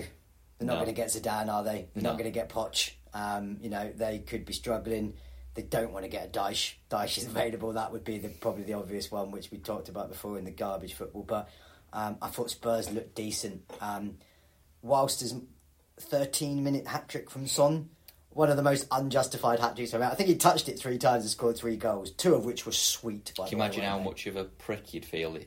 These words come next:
Speaker 2: if you had him in your fantasy team all the way through the season, you took him out that day before?
Speaker 1: Complete mug, I would have thought.
Speaker 2: Yeah, and, uh, anyway, um, yeah, I think he's, he's on borrowed time, clearly. There's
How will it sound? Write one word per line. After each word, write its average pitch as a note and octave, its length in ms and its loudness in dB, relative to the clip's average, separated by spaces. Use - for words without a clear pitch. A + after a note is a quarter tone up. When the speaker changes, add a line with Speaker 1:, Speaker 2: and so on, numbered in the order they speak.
Speaker 2:
if - 140 -8
you F2+ 80 -2
had F2 100 -4
him F2 100 -2
in F2 80 -4
your E2+ 100 -8
fantasy - 480 -2
team E2+ 100 -4
all E2+ 220 0
the F2 40 -2
way E2+ 140 0
through F2 260 -4
the F2+ 60 -6
season, F2 420 -4
you D#2 80 -10
took - 260 -8
him F2 80 -6
out E2+ 240 -4
that - 180 -2
day E2 140 0
before? E2 340 0
Speaker 1:
Complete F#2 320 -6
mug, A2 240 0
I G2+ 60 2
would F#2+ 100 -2
have F2 140 -6
thought. A2+ 200 0
Speaker 2:
Yeah, E2 540 0
and, E2 160 -8
uh, E2 200 -2
anyway, E2 360 0
um, D#2+ 400 2
yeah, E2 260 2
I G2 60 -4
think A2+ 180 0
he's, G2 140 -6
he's - 180 -4
on G2+ 140 2
borrowed D2+ 260 -2
time, D2+ 260 -8
clearly. D2+ 640 -6
There's F2+ 240 -2